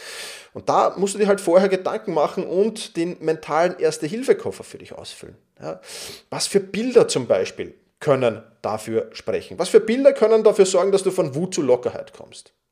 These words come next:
Hm, könntest du mal überlegen. Oder was für Musik könnte dafür sorgen, dass du vom Stress zur Entspannung kommst?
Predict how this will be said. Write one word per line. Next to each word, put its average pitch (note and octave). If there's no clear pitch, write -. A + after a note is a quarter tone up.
Hm, C#4
könntest E3
du E3+
mal D#3
überlegen. B2+
Oder E3+
was F3
für G3
Musik G#3
könnte D#3
dafür C#3
sorgen, C3+
dass D#3+
du D3+
vom C#3
Stress D#3+
zur D#3
Entspannung C3+
kommst? -